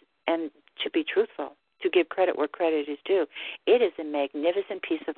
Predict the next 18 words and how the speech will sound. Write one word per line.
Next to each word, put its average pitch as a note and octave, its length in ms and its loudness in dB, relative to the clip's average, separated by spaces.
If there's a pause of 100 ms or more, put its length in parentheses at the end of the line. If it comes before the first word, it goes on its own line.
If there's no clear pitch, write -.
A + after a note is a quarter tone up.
artwork. D#3 420 0 (1080)
But F#3 200 6 (100)
this A3 140 4 (120)
man G3 300 -2
who F#3+ 160 0
hates F#3+ 340 -2
women, G3 340 -4 (380)
Bill F#3 200 4
Ramsey, F#3 520 -4 (840)
this F#3 280 2
man F#3 240 -2
who F#3+ 180 -6
hates F#3+ 220 -6 (220)
children, G3 480 -2 (200)
Bill F3+ 220 8
Ramsey, F#3 600 -4 (1080)
will F#3 280 6
only G3 420 0